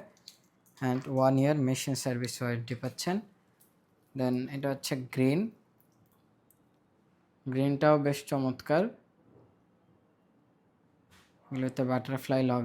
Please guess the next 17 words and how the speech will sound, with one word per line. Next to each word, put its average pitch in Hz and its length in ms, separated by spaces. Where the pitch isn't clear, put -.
দেয়া, 143 180
খুবই, 143 480
আহ, 127 400
কমফোর্টেবল 135 600
একটা 123 240
ওয়াচ 131 380
এগুলো। 127 340
Then 143 280
এখন 147 360
যে 156 140
ওয়াচটা 156 480
দেখাবো, 175 340
এটা 147 360
হচ্ছে 143 300
আবার 143 160
একটু - 500
ডিফারেন্ট। 135 600